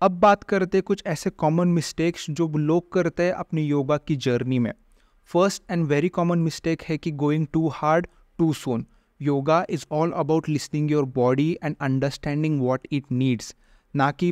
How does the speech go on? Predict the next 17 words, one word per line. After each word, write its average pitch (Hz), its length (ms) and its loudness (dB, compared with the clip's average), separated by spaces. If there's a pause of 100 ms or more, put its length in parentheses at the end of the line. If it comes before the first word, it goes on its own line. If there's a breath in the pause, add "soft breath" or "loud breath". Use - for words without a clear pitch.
(120)
पुश 175 220 -2 (100)
करे 170 300 2 (240 soft breath)
ताकि 151 260 -2 (120)
आज 165 380 2
आप 170 120 0
बहुत 151 320 -2
ज़्यादा 165 240 0
पुश 160 340 -4
करो 165 240 0
और - 200 0 (120)
कल 170 220 6
जो 175 180 0 (500 soft breath)
बैक 151 200 2 (120)
पेन 180 120 4 (140)
थोड़ा 165 140 6
सा 180 160 0
था 175 300 -2